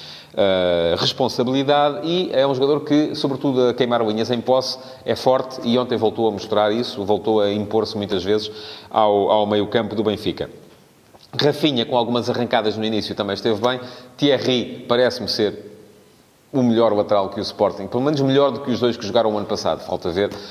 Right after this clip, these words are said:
a Rosier para perceber se, eh, Rosier pode, eh, disputar o lugar ou não, mas daquilo que se conhece, tanto de Ristovski como de Bruno Gaspar, Thierry Correia, a mim, parece-me superior. Vamos ver se Kaiser continua a apostar nele ou não.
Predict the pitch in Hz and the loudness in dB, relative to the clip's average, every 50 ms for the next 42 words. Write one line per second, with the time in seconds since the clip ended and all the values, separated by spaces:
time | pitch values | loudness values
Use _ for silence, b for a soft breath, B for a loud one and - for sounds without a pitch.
0 | B B B B 95 98 92 107 117 107 - 101 101 110 107 107 107 101 98 87 | B B B B -2 0 2 2 2 2 2 0 2 2 2 2 0 -2 -4 -4
1 | - - - 98 101 107 101 101 - - 104 101 104 104 B B B B B B | -6 -8 -4 -2 0 0 0 -2 -2 -2 -2 -2 -4 -8 B B B B B B
2 | 98 95 92 90 92 87 104 110 101 95 98 107 107 104 - 107 110 107 92 90 | 0 2 2 2 2 2 2 2 2 2 2 2 2 2 2 2 2 2 2 2
3 | 95 95 90 85 92 90 90 90 95 - - 101 - 101 95 98 101 98 101 107 | 0 2 2 2 2 2 0 0 -2 -6 -6 -4 -2 0 0 2 2 2 2 2
4 | 107 110 104 113 117 123 110 113 117 113 - 107 110 104 - 135 127 107 - - | 2 2 0 0 0 0 0 -2 -4 -4 -4 -2 -4 -2 0 0 -2 -2 -2 -6
5 | - - - 120 107 107 104 98 113 - 127 123 98 - 113 - 117 104 - - | -8 -4 -2 -2 0 0 0 0 0 -2 -4 -2 -2 -2 -2 -2 -2 -2 0 0
6 | 107 98 - - - 101 87 - 117 110 104 95 90 104 95 104 107 107 104 107 | 0 0 0 -2 -6 -6 -4 -2 -2 -2 0 0 -2 0 0 0 0 0 0 -2
7 | 104 104 - 117 113 110 - B B B B B - 120 110 98 - 110 107 - | -2 0 0 0 0 0 -2 B B B B B -2 -2 0 0 0 -2 -4 -2
8 | 98 85 104 104 107 104 - - 98 90 95 104 107 - 104 92 101 98 - 104 | -2 0 0 2 0 0 -2 -4 -6 -6 -6 -6 -4 -2 -2 0 0 -2 -4 -6
9 | 95 - - - 92 90 82 76 69 - B B B B - 90 87 76 87 98 | -8 -8 -10 -8 -6 -4 -4 -4 -6 -10 B B B B -6 -6 -4 -2 -2 -2
10 | 98 - B B B B - - 151 - - 107 98 92 107 - - 98 - - | -4 -4 B B B B -6 -6 -2 0 2 2 4 2 2 0 0 -2 -2 -2
11 | 101 101 98 92 90 - - 92 87 95 92 90 87 85 78 73 | 0 0 0 0 0 0 -2 -2 0 0 -2 -2 -2 -2 -4 -6